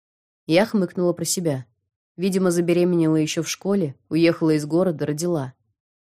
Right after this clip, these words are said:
Мужчина, услышав мою версию, кивнул. "Судя по возрасту ребёнка, наверное, так и было. А почему ты вдруг спрашиваешь про него?" "Да так.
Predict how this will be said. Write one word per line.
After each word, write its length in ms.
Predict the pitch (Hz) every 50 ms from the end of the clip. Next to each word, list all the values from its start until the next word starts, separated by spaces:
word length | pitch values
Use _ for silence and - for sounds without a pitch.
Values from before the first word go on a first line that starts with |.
| _
Мужчина, 380 | - 170 156 - - 233 240 226
услышав 380 | 180 - - 180 - - -
мою 200 | - 170 165 156
версию, 380 | 143 156 170 170 - - 196 175
кивнул. 440 | - - 196 180 180 156 131 127 - _ _ _ _ _ _ _ _ _ _ _
"Судя 300 | - - 156 160 160 160
по 120 | 160 165
возрасту 400 | 156 156 170 170 165 156 - -
ребёнка, 440 | 160 156 147 147 160 180 208 - 165
наверное, 420 | 147 139 139 156 160 165 165 151 143
так 200 | - 151 - -
и 40 |
было. 340 | 170 175 190 170 139 123 127 - _ _ _ _ _ _ _ _ _ _ _ _ _ _
А 100 | - 143
почему 280 | 139 151 - 190 226 240
ты 80 | 233
вдруг 220 | 185 165 175 160 -
спрашиваешь 540 | - - 214 202 196 - 151 139 131 -
про 100 | - 143
него?" 320 | 143 147 143 135 131 131 127 _ _ _ _ _ _ _ _ _ _ _ _ _ _ _ _ _ _ _ _ _ _ _
"Да 140 | - 170 165
так. 440 | 160 165 220 220 190 - - - _